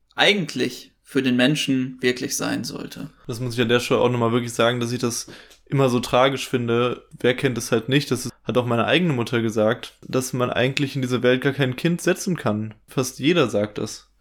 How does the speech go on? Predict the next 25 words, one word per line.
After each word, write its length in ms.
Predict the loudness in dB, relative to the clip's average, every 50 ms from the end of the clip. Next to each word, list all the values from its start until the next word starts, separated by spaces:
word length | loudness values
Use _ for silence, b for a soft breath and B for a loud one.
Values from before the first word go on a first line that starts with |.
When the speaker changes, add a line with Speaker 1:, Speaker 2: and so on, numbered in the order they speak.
| b b b b b b b b
Speaker 2:
Und 160 | b -2 0
das 120 | 0 2 2
sagt 220 | 2 2 2 0
doch 100 | -2 -4
eigentlich 440 | -2 0 0 0 0 -2 -2 -2 0
alles 220 | 2 2 2 0
aus. 420 | 0 0 0 0 0 -2 -6 -10 -8 -4
Wenn 120 | -2 0
man 200 | 2 2 2 2
wirklich 300 | 2 0 0 0 -2 -2
an, 260 | 0 0 -2 -2 -4
an 120 | -2 0 2
den 160 | 2 2 2
zentralen 560 | 0 0 0 0 -2 0 2 2 2 2 0
Punkt, 240 | 0 0 0 0 0
was 160 | 0 0 2
ja 100 | 2 2
auch 80 | 2 2
einfach 540 | 2 0 0 0 0 0 0 0 -2 -8 _ _
in 120 | -6 -4 -2
unserer 240 | 0 2 2 2 2
Natur 340 | 2 0 0 2 2 4
liegt, 300 | 4 4 2 0 0 0
dass 180 | -2 -2 0 0
wir 360 | 0 2 2 2 0 -2 -4